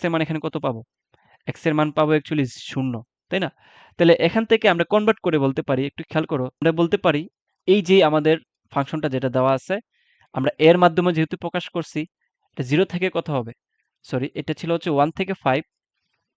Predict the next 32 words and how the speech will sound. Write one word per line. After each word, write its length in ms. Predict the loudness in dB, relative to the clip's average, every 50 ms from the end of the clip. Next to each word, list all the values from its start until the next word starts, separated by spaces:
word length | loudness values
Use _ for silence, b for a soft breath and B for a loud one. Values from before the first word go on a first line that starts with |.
| _ _ _ _ -2 -2 -2 -2
f 20 | -2 -4 -4
of 60 | -4 -6 -8 -6 -4 -4
a, 20 | -4 -6 -8 _ _ _ _ _ _ _ _ _ _ _ _
d 20 | 0 2 2 2
of 80 | 0 -2 -6 -4 -4
a, 20 | -4 -6 _ _ _ _ _ _ _ _ _ _ _ -2
এটাকে 220 | 0 0 0 0 0 0
চেঞ্জ 140 | 0 -2 -2 -2
করে 100 | -2 0 0
আমরা 120 | 0 0 -2 -2
কি 60 | -2 -2 -2
পাইছি? 260 | -2 -2 -2 -6 -16 -18 _ _ _ _ _ _ _ _ -10 -4
জিরো 180 | -2 0 0 0 -2 -2
ফোর, 180 | -4 -2 -2 -2 -4 -8 _ _ _ _ _ _ _ _ _ _ -8 -4
বলতে 180 | -4 -2 -2 -2 -2
পারি 140 | -2 -2 -2 -4
না 40 | -6 -8 -8 -10 -8
f 20 | -8 -8
of 80 | -10 -8 -4 -2 -2 -2
x, 20 | -2 -6 -20 -20 _ _ _ _ _ _ _ _ _ _ -14 -6 -2
d 20 | 0 2 2
of 80 | 0 -2 -6 _ _ _ -6 -4 -4 -4
x 20 | -4 -8 -12
equals 200 | -8 -8 -8 -8 -8
to 60 | -8 -8
কত? 120 | -8 -8 -8 -12 -14 _ _ _ _ _ _ _ _ _ _ _ _ _ 0
এই 60 | 2 4 4
মানটার 240 | 4 4 2 0 2
মান 100 | 0 -2 -2 -2
কত 100 | -4 -4 0 0
দেওয়া 140 | 2 2 0
আছে? 140 | -2 -6 -14